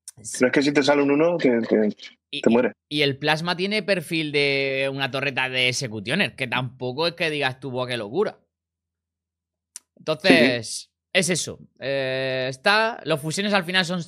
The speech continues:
Speaker 1: testimoniales porque lo normal es que no los
Speaker 2: Hmm.
Speaker 1: dispares.
Speaker 2: Los fusiones a doce, ya, por lo menos repiten para herir, ¿eh? Está
Speaker 1: Sí,
Speaker 2: bien.
Speaker 1: sí,
Speaker 2: Y tienes
Speaker 1: sí.
Speaker 2: dos, llevas un par de ellos.
Speaker 1: Ahora son la mitad de fusiones, pero repites para herir.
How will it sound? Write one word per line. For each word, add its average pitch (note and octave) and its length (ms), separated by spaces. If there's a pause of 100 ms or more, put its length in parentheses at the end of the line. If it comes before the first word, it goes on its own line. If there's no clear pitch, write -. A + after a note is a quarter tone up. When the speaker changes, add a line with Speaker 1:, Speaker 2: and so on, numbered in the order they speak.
(140)
Speaker 1:
testimoniales D#3+ 640
porque C3 280
lo C3 100
normal C3 280
es D3 100
que C#3 120
no C3+ 100
los B2+ 100
Speaker 2:
Hmm. A2+ 40
Speaker 1:
dispares. C#3 360 (1500)
Speaker 2:
Los C3 120
fusiones D3 380
a D3 60
doce, D#3 420 (400)
ya, C3 360
por C3+ 100
lo C3 60
menos D#3 200
repiten C#3+ 300
para B2+ 160
herir, A#2+ 240
¿eh? - 80 (140)
Está - 200
Speaker 1:
Sí, A#2+ 100
Speaker 2:
bien. A#2 120
Speaker 1:
sí, - 280
Speaker 2:
Y D#3+ 40
tienes C3 180
Speaker 1:
sí. B2 60
Speaker 2:
dos, A#2+ 200 (100)
llevas A#2+ 240
un A2+ 80
par A2 140
de A2 80
ellos. G#2+ 120
Speaker 1:
Ahora B2+ 200
son D3+ 160
la D3+ 80
mitad C#3+ 240
de C#3+ 100
fusiones, E3 420
pero B2 140
repites A2+ 280
para G#2+ 200
herir. C#3+ 200